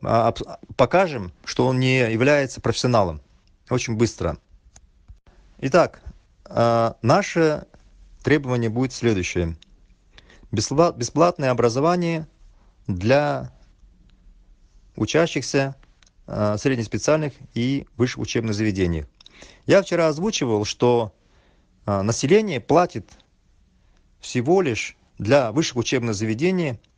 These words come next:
сто двенадцать миллиардов тенге. Это порядка трёхсот сорока миллионов долларов. То есть образование частное, оплаченное со стороны населения, вашими родителями,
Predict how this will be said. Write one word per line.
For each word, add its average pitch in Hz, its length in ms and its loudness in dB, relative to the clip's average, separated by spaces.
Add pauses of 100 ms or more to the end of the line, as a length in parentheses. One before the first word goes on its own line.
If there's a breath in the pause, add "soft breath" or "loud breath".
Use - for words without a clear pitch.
(580 soft breath)
сто 196 540 2
двенадцать 127 500 0
миллиардов 117 460 2
тенге. 110 340 0
Это 143 180 -2
порядка 131 360 -2
трёхсот - 560 -2 (400)
сорока 110 380 0
миллионов 104 340 -2
долларов. 87 460 0
То 160 140 4
есть 156 260 -2 (300 soft breath)
образование 135 880 0
частное, 90 760 -2 (800)
оплаченное 139 640 0
со 123 120 -6
стороны 135 600 -2
населения, 110 800 -2 (460)
вашими 120 320 0
родителями, 95 760 -2